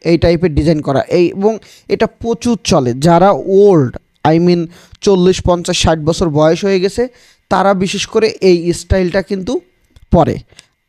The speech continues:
আমরা আমাদের যে গত রেকর্ডের, আহ, রেকর্ডটা আছে টি-শার্ট ডিজাইনের উপরে একটা লাইভ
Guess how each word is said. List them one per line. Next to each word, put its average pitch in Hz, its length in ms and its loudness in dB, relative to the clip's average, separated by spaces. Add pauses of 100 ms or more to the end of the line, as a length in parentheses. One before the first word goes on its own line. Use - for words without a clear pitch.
(140)
আমরা 180 480 2
আমাদের 170 400 0
যে 165 160 0
গত 156 280 -2 (200)
রেকর্ডের, 151 520 2
আহ, - 520 0
রেকর্ডটা 151 460 0
আছে 151 200 -2
টি-শার্ট 151 360 -4
ডিজাইনের 151 460 2
উপরে 147 220 0
একটা 147 180 -2
লাইভ 143 280 0